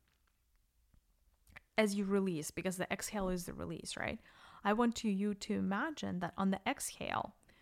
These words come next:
you're really kind of like, your heart is puffing out smoke, right? Like all of this grayness,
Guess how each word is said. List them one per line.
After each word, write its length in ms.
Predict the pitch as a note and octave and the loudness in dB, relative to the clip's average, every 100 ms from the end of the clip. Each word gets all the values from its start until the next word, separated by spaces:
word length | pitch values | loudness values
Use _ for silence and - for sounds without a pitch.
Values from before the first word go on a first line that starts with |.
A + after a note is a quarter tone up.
| - - - - | -20 -20 -20 -6
you're 140 | A3+ C4 | 0 2
really 300 | D4 C#4+ D4 | 2 2 0
kind 240 | - A#3+ | 2 2
of 80 | A3+ | 4
like, 300 | G#3+ G3 - - _ _ _ _ _ _ | 4 4 0 -18 _ _ _ _ _ _
your 220 | G#3 G#3 | 4 4
heart 360 | F#3 - D4 - | 4 8 8 8
is 220 | G3+ - - - | 2 0 -2 4
puffing 400 | A3+ - B3 A3 | 4 6 2 4
out 320 | F#3 G3 G#3 | 4 4 2
smoke, 800 | - - F#3 E3+ - - - - _ _ _ _ | -4 0 2 2 0 -8 -16 -16 _ _ _ _
right? 220 | - - | -4 -2
Like 160 | F3+ - - | -2 -4 4
all 180 | G#3+ A#3+ | 8 8
of 100 | B3+ | 6
this 160 | A#3+ | 4
grayness, 640 | G3 - F#3+ F3 E3+ F#3 | 0 2 2 2 2 0